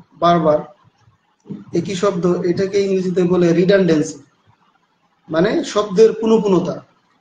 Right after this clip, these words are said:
অর্থাৎ একটা শব্দ যদি একাধিকবার ব্যবহৃত হয়, সেটাকে ইংরেজিতে বলা হয় redundancy। যাই হোক, এটা কঠিন বিষয়,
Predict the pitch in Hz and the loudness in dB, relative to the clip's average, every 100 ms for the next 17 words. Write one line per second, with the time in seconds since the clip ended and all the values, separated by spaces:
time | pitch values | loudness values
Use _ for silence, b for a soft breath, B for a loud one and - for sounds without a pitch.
0 | _ _ _ _ - 175 180 190 180 208 | _ _ _ _ -10 -10 -8 -10 -10 -10
1 | 202 208 214 202 196 180 180 202 180 202 | -8 -4 -4 0 0 0 -2 -4 0 0
2 | 190 190 185 170 170 151 156 262 - _ | 2 2 4 2 0 -2 -2 -4 -10 _
3 | _ _ _ _ _ _ _ - 175 190 | _ _ _ _ _ _ _ -8 -2 -2
4 | 202 196 185 185 185 180 180 175 175 170 | 2 2 4 0 -2 -2 0 0 0 0
5 | 180 185 180 156 - - - - _ _ | 2 2 2 2 0 -6 -16 -20 _ _
6 | _ _ _ _ _ _ - - 170 214 | _ _ _ _ _ _ -20 -4 0 2
7 | 214 202 190 185 208 180 175 185 | 2 0 0 -2 -2 -2 -2 -4